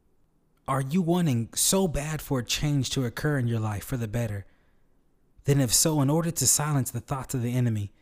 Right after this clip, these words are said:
we must be serious and focus in God as we seek Him by spending time with Him. That means not just reading God's word, but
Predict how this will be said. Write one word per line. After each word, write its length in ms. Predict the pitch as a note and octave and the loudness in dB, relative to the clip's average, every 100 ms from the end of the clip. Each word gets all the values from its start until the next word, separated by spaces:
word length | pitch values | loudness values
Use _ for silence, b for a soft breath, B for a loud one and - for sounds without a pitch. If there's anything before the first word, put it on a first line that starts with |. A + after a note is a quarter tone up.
| _ _ _ _ - | _ _ _ _ 2
we 80 | F3+ | 6
must 260 | F#3+ D#3 - | 8 6 4
be 120 | C#3 | 4
serious 880 | - - F#3+ F3+ A#2+ G2 D#2+ - - - - - - _ - | 6 6 4 2 0 0 -2 -2 -4 -14 -20 -20 -20 _ -4
and 180 | C#3 B2+ | 0 0
focus 460 | - E3+ - C#3+ C#3 | 0 -2 0 2 2
in 80 | |
God 260 | C3 C3 B2 | 2 0 0
as 140 | A#2 | 0
we 80 | D3 | 0
seek 320 | C3 - E3 | 4 4 2
Him 180 | - C3+ | 2 2
by 120 | A#2 | 2
spending 360 | G2+ - C3+ A2 | 0 2 2 2
time 300 | - C#3 C3 | -2 -2 -2
with 140 | A2+ | -2
Him. 300 | - A2 G2+ - B B B - | -2 -4 -6 -10 B B B -2
That 160 | F3 | 0
means 340 | E3+ D3+ B2+ A2 | 4 6 6 2
not 200 | F3+ D#3 | 0 2
just 220 | B2 - B - | 2 2 B -2
reading 360 | C#3 F3+ E3+ A#2 | 2 4 4 4
God's 340 | A#2 A#2 A2 | 2 0 0
word, 360 | A#2 B2 C#3+ A#2+ | 2 2 2 0
but 160 | A#2 | -2